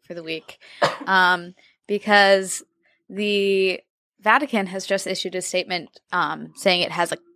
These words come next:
copyright on the image of the Pope. Apparently, they were getting upset with all the Pope T-shirts and bobbleheads and posters and whatnot. So they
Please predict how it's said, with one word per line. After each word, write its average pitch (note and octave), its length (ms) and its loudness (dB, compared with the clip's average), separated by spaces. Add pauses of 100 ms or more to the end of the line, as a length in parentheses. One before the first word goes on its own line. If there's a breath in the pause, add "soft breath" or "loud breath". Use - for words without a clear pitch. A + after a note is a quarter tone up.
(380)
copyright F3 760 2
on F3+ 140 -2
the - 100 -8
image F3+ 280 0
of E3 80 -8
the E3+ 80 -10
Pope. - 280 2
Apparently, F3+ 540 0
they E3+ 160 2
were E3 260 -2 (300 loud breath)
getting F3 260 0
upset E3+ 440 2
with F3 160 -4
all D#3+ 220 6
the E3+ 340 0
Pope E3+ 320 0 (400 loud breath)
T-shirts F3 560 2
and E3 260 -8
bobbleheads E3 720 2
and D#3+ 240 -8 (160)
posters E3+ 720 0 (140)
and E3 320 -10
whatnot. F3 480 0 (400 loud breath)
So G3 260 4
they G3 260 2